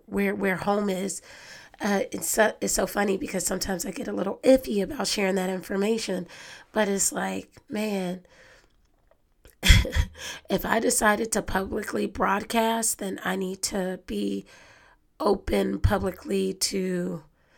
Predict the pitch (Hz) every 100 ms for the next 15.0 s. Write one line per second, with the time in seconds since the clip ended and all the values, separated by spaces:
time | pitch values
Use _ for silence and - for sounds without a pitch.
0 | _ _ _ - 226 196 190 190 175 196
1 | 170 - - 110 - - _ _ - -
2 | 233 - 349 - 339 - - - 220 -
3 | - - - 262 - - - - - -
4 | 349 269 233 214 208 202 - - - -
5 | - - 240 277 285 - 247 220 226 233
6 | - 226 202 196 196 196 - - 185 180
7 | 202 190 190 190 - - 208 214 220 220
8 | 208 180 196 202 220 254 262 - - -
9 | - - - _ - 233 202 196 185 180
10 | 185 180 - - - - 214 208 196 196
11 | 185 208 175 285 285 185 214 214 185 220
12 | - - - - - _ _ - 302 302
13 | 294 294 294 - _ - 226 214 208 214
14 | 196 214 214 - 220 214 208 196 202 185